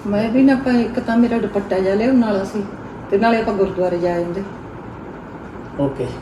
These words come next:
Speaker 1: ਜੇ ਟਾਈਮ ਨਾਲ ਆ ਜਾਓਗੇ ਤਾਂ।
Speaker 2: ਚਲੋ ਠੀਕ ਹੈ, ਕੋਈ ਨਹੀਂ, ਮੈਂ ਜਾਨਾ ਗਾ, ਜਾ ਕੇ ਨਾ, ਅਹ,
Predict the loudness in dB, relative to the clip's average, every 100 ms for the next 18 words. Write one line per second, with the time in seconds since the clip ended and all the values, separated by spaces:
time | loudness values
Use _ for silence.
0 | -12 -12 -12 -6 -2 0 0 0 -2 -2
1 | -2 -4 -6 -6 -8 -8 -12 -12 -14 -14
2 | -14 -14 -16 -16 -14 -14 -14 -14 -10 -10
3 | -10 -12 -2 2 4 6 6 8 8 6
4 | 4 4 6 6 6 6 4 4 4 4
5 | 4 6 4 4